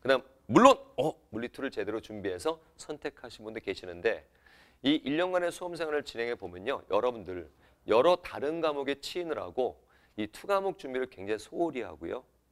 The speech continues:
자꾸 내려놓습니다. 그래서 안 하는 경향이 굉장히,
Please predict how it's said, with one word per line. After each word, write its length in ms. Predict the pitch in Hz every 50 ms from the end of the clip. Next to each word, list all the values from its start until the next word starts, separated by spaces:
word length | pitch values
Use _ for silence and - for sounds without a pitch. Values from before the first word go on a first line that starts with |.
| _ _ _ -
자꾸 420 | - - 107 - _ - 143 - -
내려놓습니다. 720 | 95 95 104 113 139 135 110 - - - 73 69 67 - - _ _ _ _ _ _ _
그래서 160 | - 123 135 - -
안 220 | - 110 120 135 151
하는 240 | 156 151 151 143
경향이 500 | - 117 104 95 95 95 104 131 147 - _ _ _ _ _ -
굉장히, 840 | - - 110 127 170 196 208 208 208 175 185 165 160 165 170 - -